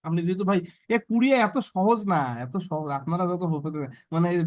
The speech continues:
প্যান্ট শার্ট পরে, না রে ভাই, কোরিয়া অনেক সুন্দর একটা দেশ, আলহামদুলিল্লাহ, গ্রেট কান্ট্রি। So একটু টাকা খরচ হলো, নিজেকে একটু তুলে, আপনার পোশাক আশাকে আপনার সৌন্দর্যতা বিকাশ করে,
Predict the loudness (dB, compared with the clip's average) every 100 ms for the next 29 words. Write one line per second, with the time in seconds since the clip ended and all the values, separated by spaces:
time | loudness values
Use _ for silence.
0 | 0 0 0 -2 -2 -2 -2 -2 -2 -2
1 | -6 -4 -2 -2 -2 -4 -4 -6 -4 -6
2 | -8 -12 -12 -10 -8 -6 -6 -8 -10 -14
3 | -14 -6 -6 -4 -6 -6 -8 -12 -14 _
4 | -4 -2 -2 -4 -4 -4 -4 -4 -2 0
5 | -2 0 0 2 0 0 -4 -4 -2 0
6 | 0 -4 -2 2 4 4 2 4 2 4
7 | 4 4 2 0 0 0 -2 -2 -2 0
8 | 2 0 0 0 -2 -6 -8 -10 -14